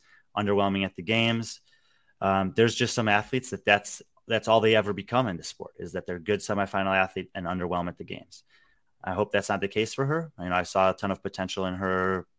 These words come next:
years ago, and she was winning the R X division at Wodapalooza with some really impressive performances, even compared to the elite women that were competing that year. But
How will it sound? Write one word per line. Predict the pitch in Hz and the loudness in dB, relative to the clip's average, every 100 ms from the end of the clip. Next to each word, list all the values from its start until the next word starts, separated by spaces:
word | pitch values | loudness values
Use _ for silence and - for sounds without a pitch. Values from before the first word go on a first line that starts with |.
| _ _ - | _ _ -14
years | 92 98 98 | -2 0 0
ago, | 98 92 98 | 0 0 0
and | 117 92 | 0 -4
she | 95 | -6
was | 90 - | -8 -6
winning | 92 92 | -4 -2
the | 92 | 2
R | 92 | 2
X | 92 | 2
division | - 92 90 92 | -2 -6 -2 0
at | |
Wodapalooza | 90 90 87 92 95 113 | 2 2 0 -4 -2 -2
with | 98 | -4
some | - 82 85 | -4 -8 -4
really | 95 92 | -2 0
impressive | 92 - 92 - - | -2 -2 -4 -4 -12
performances, | 87 90 90 101 120 - | -8 -4 -2 -4 -8 -8
even | 90 87 | -6 -6
compared | 90 - 90 | -8 -4 -4
to | 90 | -4
the | 92 | -4
elite | 90 92 92 | -2 -2 -4
women | 98 92 98 98 | -4 -2 -4 -4
that | 90 | -4
were | 87 | -4
competing | 87 - 117 123 | -10 -2 0 4
that | 120 - | 2 4
year. | 127 123 _ _ _ _ _ _ _ - | 2 2 _ _ _ _ _ _ _ 4
But | 113 113 - | 6 6 4